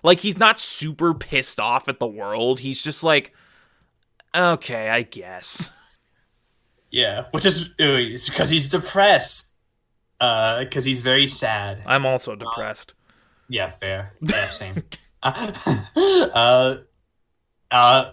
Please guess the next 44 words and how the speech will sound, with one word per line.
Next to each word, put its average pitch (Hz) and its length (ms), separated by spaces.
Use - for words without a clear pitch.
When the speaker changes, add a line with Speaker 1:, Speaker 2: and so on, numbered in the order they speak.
Speaker 2:
it's 180 180
also, 160 440
like, 143 480
how 170 200
do 196 80
you, 202 220
like, 156 400
like, 135 320
it, 147 200
like, 156 220
but, 156 140
like, 143 240
yeah, 117 220
like, 131 180
the, 135 340
like, 139 200
A 139 160
D 143 120
V, 135 200
which, 127 200
by 190 180
the 165 100
way, 135 300
uh, 117 500
Shane 233 380
watched 185 260
the 147 60
Netflix 139 440
dub, 95 240
by 95 120
the - 80
Speaker 1:
I 156 40
Speaker 2:
way, 190 60
Speaker 1:
watched 240 160
the 254 80
Speaker 2:
for - 40
Speaker 1:
Netflix 233 340
dub 147 260
because 135 360
Speaker 2:
for 110 60
some 127 100
Speaker 1:
that's 139 220
what's 143 120
Speaker 2:
clarification. 117 240